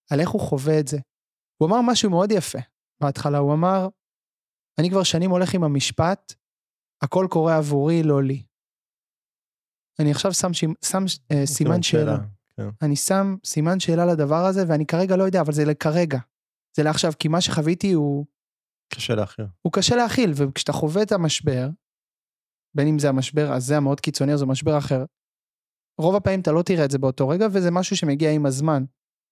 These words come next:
Speaker 1: אבל היה לי מדהים לראות איך כל שיעור, פתאום הוא מדבר קצת אחרת, ופתאום הטון שלו קצת השתנה, ואתה רואה,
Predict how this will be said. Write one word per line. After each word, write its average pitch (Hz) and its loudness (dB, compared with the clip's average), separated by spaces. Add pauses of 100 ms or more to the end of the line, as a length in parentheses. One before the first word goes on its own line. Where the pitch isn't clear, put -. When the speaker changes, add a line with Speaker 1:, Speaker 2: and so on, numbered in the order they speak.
(160)
Speaker 1:
אבל 139 2
היה 160 2
לי 190 0
מדהים 165 0
לראות 160 2
איך 135 -4
כל 170 2
שיעור, 160 0 (520)
פתאום 190 -2
הוא 196 0
מדבר 175 2
קצת 180 -2
אחרת, 131 -4 (280)
ופתאום 165 0
הטון 165 0
שלו 147 2
קצת - -6
השתנה, 135 -2
ואתה 135 -2
רואה, 165 2